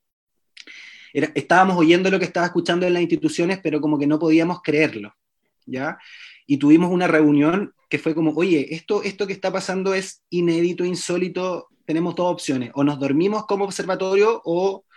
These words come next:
alzamos la voz con más fuerza". Y afortunadamente alzamos la voz con más fuerza y en este periodo han ocurrido cosas, cosas bien, bien bonitas. De hecho...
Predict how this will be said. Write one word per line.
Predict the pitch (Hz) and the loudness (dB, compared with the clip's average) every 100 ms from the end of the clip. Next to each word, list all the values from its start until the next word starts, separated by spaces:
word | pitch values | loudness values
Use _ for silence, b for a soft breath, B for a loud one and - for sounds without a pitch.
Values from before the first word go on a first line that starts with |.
| b b b | b b b
alzamos | 135 - 165 175 | -6 -2 -2 0
la | 160 | 2
voz | 165 170 | 2 0
con | 160 151 | 0 0
más | 151 | -2
fuerza". | - 120 113 110 113 B B B B B _ _ | -4 -8 -8 -14 -20 B B B B B _ _
Y | 135 | -4
afortunadamente | 135 156 160 180 214 226 | -2 0 2 2 2 0
alzamos | 170 - 185 208 | -2 0 0 2
la | 202 | 2
voz | 214 | 2
con | 208 202 | 0 -2
más | 196 | -4
fuerza | - 185 196 - 220 226 | -2 -2 -2 -2 -2 -2
y | 151 156 | -2 0
en | |
este | 185 190 | 0 -2
periodo | 175 170 185 | 0 0 0
han | |
ocurrido | 180 165 175 160 | -2 -2 -2 -2
cosas, | 175 175 170 - _ | -4 -2 -4 -6 _
cosas | 160 - 156 156 _ _ - | -8 -8 -10 -14 _ _ -4
bien, | 143 170 170 143 | -2 0 -2 -2
bien | 165 170 | -4 0
bonitas. | 165 135 147 147 | 2 2 0 -2
De | 151 | -4
hecho... | 151 147 147 | -2 -4 -4